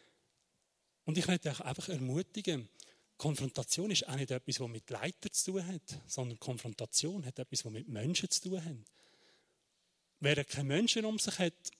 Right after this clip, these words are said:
muss nicht zulassen. Und für alle anderen ist es unausweichlich,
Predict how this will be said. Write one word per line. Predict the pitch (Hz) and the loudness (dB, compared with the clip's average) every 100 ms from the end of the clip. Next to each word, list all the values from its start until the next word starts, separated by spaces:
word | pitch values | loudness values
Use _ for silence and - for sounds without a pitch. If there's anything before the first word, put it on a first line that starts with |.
| _ _ - | _ _ 4
muss | 156 151 | 6 8
nicht | - - | 4 0
zulassen. | - 202 196 156 135 | -4 -2 0 2 0
Und | 135 - | -2 -2
für | - 135 | -2 2
alle | 165 175 | 2 2
anderen | 185 233 156 - _ - | -2 -2 -6 -8 _ 0
ist | 139 | 2
es | 143 - - | 2 -2 -4
unausweichlich, | - 196 214 - 143 208 - 190 | 0 2 2 -2 -2 -4 -2 -2